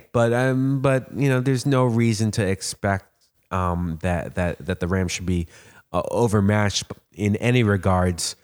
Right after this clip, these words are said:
Uh, and they're playing at home, and the fans will be excited by Goff's emergence and,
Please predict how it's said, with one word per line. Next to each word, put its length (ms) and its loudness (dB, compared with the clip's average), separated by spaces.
Uh, 380 0
and 200 2
they're 60 4
playing 300 0
at 80 2
home, 400 2
and 360 2
the 60 2
fans 300 0
will 60 4
be 120 2
excited 540 2
by 240 4
Goff's 400 0
emergence 840 0
and, 560 0